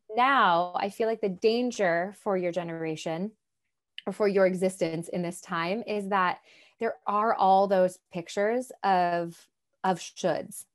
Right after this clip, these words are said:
right? Like, "Oh, it should be like this," or, "It should be like that."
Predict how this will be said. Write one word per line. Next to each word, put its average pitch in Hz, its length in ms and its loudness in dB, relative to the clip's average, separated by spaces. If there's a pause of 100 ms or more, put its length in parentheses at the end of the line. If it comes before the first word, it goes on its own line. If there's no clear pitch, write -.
(180)
right? 190 400 2
Like, 190 240 -2
"Oh, 214 140 4
it - 120 -2
should 208 300 -2
be 208 180 2
like 190 220 0
this," 185 260 -4
or, 165 80 -2
"It - 80 -12
should 208 220 -2
be 202 100 2
like 170 300 -2
that." 160 260 -4